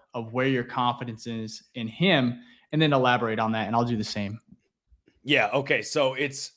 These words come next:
Speaker 2: it, it, it's two ways to look at it, right? So from a fan perspective, I'm like, "I would love to give this guy another chance," right? I, I, I still believe in Fields. I feel like, unfortunately, there's been bad habits created from this organization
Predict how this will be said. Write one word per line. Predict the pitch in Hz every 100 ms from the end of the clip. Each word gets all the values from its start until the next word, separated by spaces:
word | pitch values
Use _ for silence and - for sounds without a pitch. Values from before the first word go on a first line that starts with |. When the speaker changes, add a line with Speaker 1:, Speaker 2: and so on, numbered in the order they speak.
| -
Speaker 2:
it, | 139 139
it, | 151 147
it's | 151 139
two | - 185 180
ways | 151 139
to | 131
look | 110 110 95
at | 85
it, | 82
right? | 101 -
So | - 139 117 101 -
from | - 143 123
a | 120
fan | 107 - 151 165 170
perspective, | 120 101 - 107 95 104 98 92 - -
I'm | 135 143 131
like, | 117 110 107 95 - _
"I | 127
would | 135
love | 120 120 104
to |
give | 110 110 98
this | 98
guy | - 98
another | 87 87 82
chance," | - 78 65 - 92
right? | 98 104 _ _ _ _ _ _ _ _ _ _ _ _
I, | 135 143 - _ -
I, | 143 -
I | 160
still | 147 190 185
believe | 143 156 156
in | 135
Fields. | - 139 147 160 - -
I | 127
feel | 135 151
like, | 151 139 131 - _ -
unfortunately, | 143 139 143 151 147 147 151
there's | 135 127
been | 107 120
bad | 101 120 127
habits | 113 120 127 -
created | - 120 120 117
from | 110
this | 107 98
organization | 113 117 113 95 101 107 127 120 104